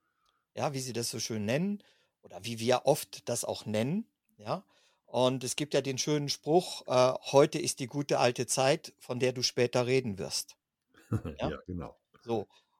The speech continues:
Speaker 1: Und, äh, damit ist erst einmal etwas ganz Wichtiges,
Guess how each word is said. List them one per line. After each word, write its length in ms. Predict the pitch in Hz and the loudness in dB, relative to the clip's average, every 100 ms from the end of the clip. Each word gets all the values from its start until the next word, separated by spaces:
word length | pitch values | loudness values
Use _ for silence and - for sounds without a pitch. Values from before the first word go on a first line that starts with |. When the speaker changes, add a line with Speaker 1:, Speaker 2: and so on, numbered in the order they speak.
| - | -2
Speaker 1:
Und, 420 | 135 151 147 - - | 4 4 2 -12 -2
äh, 180 | 147 131 | 2 4
damit 520 | 147 175 226 226 - _ _ _ | 4 4 4 -2 -8 _ _ _
ist 220 | 160 143 | -8 -6
erst 360 | - 185 208 165 | 0 0 0 -2
einmal 400 | 160 147 147 175 | -2 2 2 2
etwas 300 | 143 - 139 | -2 -2 -2
ganz 320 | 147 147 - | 0 0 -2
Wichtiges, 800 | 156 214 - 160 117 101 - - | -4 -6 -6 -12 -12 -6 -4 -4